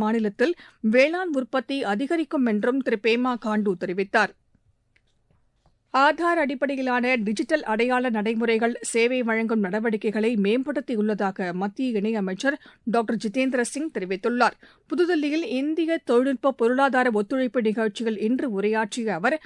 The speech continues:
நாட்டின் கட்டமைப்பு வசதிகளை மேம்படுத்துவதற்கான பிரதமரின் தொலைநோக்கு திட்டம் சிறப்பாக செயல்பட்டு வருவதாக கூறினார். வெளிப்படைத்தன்மையையும் நம்பகத்தன்மையையும் கொண்டு வருவதற்கு தொழில்நுட்பத்தை பயன்படுத்தி வருவதாக அமைச்சர் குறிப்பிட்டார்.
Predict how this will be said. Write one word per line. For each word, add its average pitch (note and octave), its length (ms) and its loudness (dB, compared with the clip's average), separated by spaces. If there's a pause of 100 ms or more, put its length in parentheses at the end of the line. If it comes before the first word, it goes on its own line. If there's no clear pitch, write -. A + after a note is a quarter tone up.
(220)
நாட்டின் D#4+ 500 4
கட்டமைப்பு D#4+ 560 -2
வசதிகளை B3+ 580 0
மேம்படுத்துவதற்கான A3+ 1160 -2
பிரதமரின் C4+ 680 0
தொலைநோக்கு B3+ 540 0
திட்டம் A3+ 360 -2 (280)
சிறப்பாக D#4+ 640 0
செயல்பட்டு B3 420 -2
வருவதாக A3 500 0
கூறினார். G#3+ 460 2 (300)
வெளிப்படைத்தன்மையையும் A3+ 1120 2 (260)
நம்பகத்தன்மையையும் C#4 1000 2
கொண்டு A#3+ 280 2
வருவதற்கு A#3 560 0 (140)
தொழில்நுட்பத்தை D4+ 720 2
பயன்படுத்தி B3+ 520 -2
வருவதாக A3 640 0
அமைச்சர் B3+ 480 0
குறிப்பிட்டார். G3 560 0